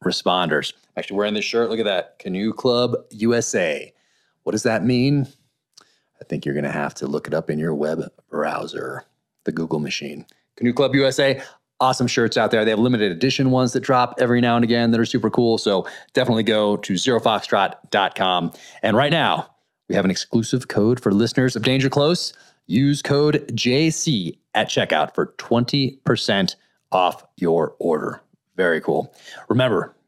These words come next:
you can gear up with Zero Foxtrot and use code J C at checkout for twenty percent off your order. Just go to zero foxtrot dot com slash J C and remember to use code J C for twenty percent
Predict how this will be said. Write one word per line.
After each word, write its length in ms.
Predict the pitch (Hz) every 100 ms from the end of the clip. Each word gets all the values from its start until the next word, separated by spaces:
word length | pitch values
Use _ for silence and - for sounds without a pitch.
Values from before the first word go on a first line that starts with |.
| _
you 100 | 92
can 140 | 98
gear 180 | 127 127
up 120 | 123
with 100 | 107
Zero 200 | - 139
Foxtrot 460 | 135 139 135 165 135
and 100 | 139
use 220 | 143 131
code 400 | - 151 147 -
J 260 | 127 - 185
C 300 | - 190 160
at 160 | 196
checkout 480 | - 107 - 82 - - - _
for 100 | 104
twenty 220 | - 113
percent 340 | 110 113 131 -
off 260 | 110 110 92
your 140 | 113
order. 420 | 117 117 120 139 139 - -
Just 120 | - -
go 80 |
to 100 | 101
zero 440 | 95 110 117 117 -
foxtrot 600 | 113 113 - 120 110 -
dot 280 | 107 110 -
com 500 | - 123 123 135 131 - _
slash 760 | - - 104 139 185 180 - -
J 220 | 131 139
C 420 | 123 - 92 85 - _ _ -
and 160 | 98
remember 300 | 85 92 95
to 140 | 95 90
use 300 | 98 107 - _ -
code 340 | 98 113 -
J 220 | - 92
C 240 | 113 - 117
for 140 | 110
twenty 180 | - 95
percent 360 | 98 - 110